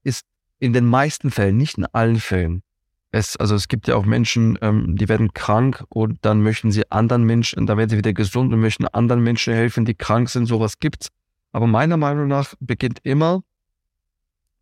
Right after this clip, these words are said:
sehr oft, ähm, ein Business, weil man Geld verdienen möchte.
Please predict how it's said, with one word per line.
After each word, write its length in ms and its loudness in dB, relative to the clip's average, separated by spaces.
sehr 420 0
oft, 400 -2
ähm, 440 0
ein 140 0
Business, 440 0
weil 100 2
man 120 2
Geld 180 0
verdienen 340 0
möchte. 380 -2